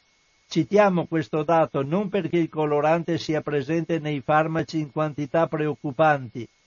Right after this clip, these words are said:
ma perché anche in questo caso l'attuale normativa presenta qualche incoerenza. Vediamo perché.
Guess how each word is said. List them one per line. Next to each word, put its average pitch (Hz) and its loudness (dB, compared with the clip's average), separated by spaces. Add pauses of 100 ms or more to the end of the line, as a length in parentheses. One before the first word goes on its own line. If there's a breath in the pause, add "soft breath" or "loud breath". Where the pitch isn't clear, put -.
(200)
ma 135 -6
perché 147 0
anche 160 0
in 147 -6
questo 165 -2
caso 156 2
l'attuale 170 0
normativa 156 -2 (200)
presenta 185 0
qualche 151 0
incoerenza. 127 0 (1120)
Vediamo 190 4
perché. 143 0